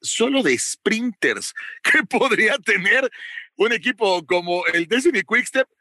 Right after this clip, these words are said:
con Jacobsen, con Bennett, imagínense Cavendish, no, bueno, sería un trabuco de equipo para pelearle alguna de las llegadas.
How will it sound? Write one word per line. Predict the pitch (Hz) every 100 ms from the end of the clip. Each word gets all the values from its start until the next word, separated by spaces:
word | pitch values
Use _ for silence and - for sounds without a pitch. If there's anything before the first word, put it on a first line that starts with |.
| _ -
con | 131 123
Jacobsen, | 120 156 156 - 120 104 - 117 113
con | - 120 117 123
Bennett, | 175 170 170 139 123 117 - -
imagínense | 143 135 - 160 143 127 120
Cavendish, | - 147 175 180 147 135 127 123 120 - - _ -
no, | 131
bueno, | 113 110 90
sería | - 107 113 117 110 104 101 101
un | 107 120 113 107 101 98
trabuco | 135 135 143 175 165 143 120
de |
equipo | 110 143 139
para | 123 117 113
pelearle | - 123 131 135
alguna | 120 120 135
de | 113
las | 110 101
llegadas. | 110 123 117 113